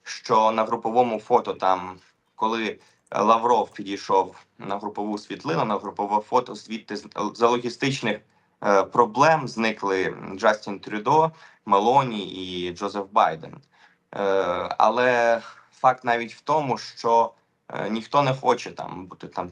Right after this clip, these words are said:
на одній світлині саме з певними лідерами, це цілком зрозуміло. І коли там хтось намагається зараз активізувати, зокрема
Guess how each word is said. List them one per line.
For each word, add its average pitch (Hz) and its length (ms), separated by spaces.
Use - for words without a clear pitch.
на 78 120
одній 104 260
світлині 101 540
саме 85 360
з - 100
певними 110 500
лідерами, 110 500
це 101 220
цілком 107 440
зрозуміло. 107 680
І 104 560
коли 117 300
там 107 260
хтось - 480
намагається 104 640
зараз 104 380
активізувати, 107 760
зокрема 98 680